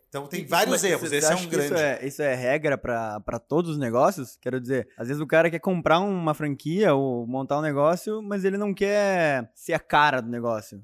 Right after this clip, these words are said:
Speaker 2: Ele quer ser o, o, talvez o diretor desde o dia um.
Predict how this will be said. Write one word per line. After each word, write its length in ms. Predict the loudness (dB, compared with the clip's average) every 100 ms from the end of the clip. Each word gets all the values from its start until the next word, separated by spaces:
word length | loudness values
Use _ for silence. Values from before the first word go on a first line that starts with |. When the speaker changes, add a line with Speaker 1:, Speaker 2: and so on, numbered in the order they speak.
| -18
Speaker 2:
Ele 120 | -8
quer 200 | -2 -2
ser 200 | 0 0
o, 1200 | 2 2 2 2 2 0 0 -2 -2 -2 -2 -4
o, 80 | -8 -2
talvez 260 | 0 0
o 60 | -2
diretor 420 | 0 0 4 4
desde 220 | 4 4
o 40 | 4
dia 220 | 6 6
um. 220 | 4 0